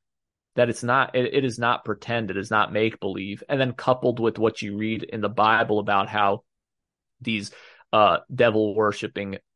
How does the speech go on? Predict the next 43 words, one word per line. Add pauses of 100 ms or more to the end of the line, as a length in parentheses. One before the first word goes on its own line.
(200)
groups
were
sacrificing
their
children, (340)
uh, (260)
they
were
committing
cannibalism,
they
were
drinking
blood.
It
was
all (280)
for
the
devil
worship.
And
now
in
modern
times,
we're
reading
the
same
thing. (460)
And
the
significant
thing
with
that
book, (240)
and
I
really
recommend,
if